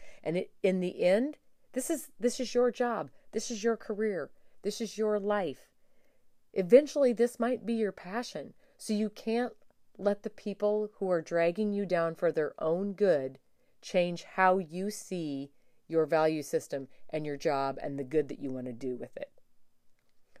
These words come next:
React with integrity. Stay true to yourself. Remain honest. And if they can't get a reaction out of you, eventually, they're gonna move on to somebody else because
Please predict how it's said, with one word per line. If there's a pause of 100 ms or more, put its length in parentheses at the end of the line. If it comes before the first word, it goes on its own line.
React
with
integrity. (420)
Stay
true
to
yourself. (300)
Remain
honest. (580)
And
if
they
can't
get
a
reaction
out
of
you, (680)
eventually, (500)
they're
gonna
move
on
to
somebody
else
because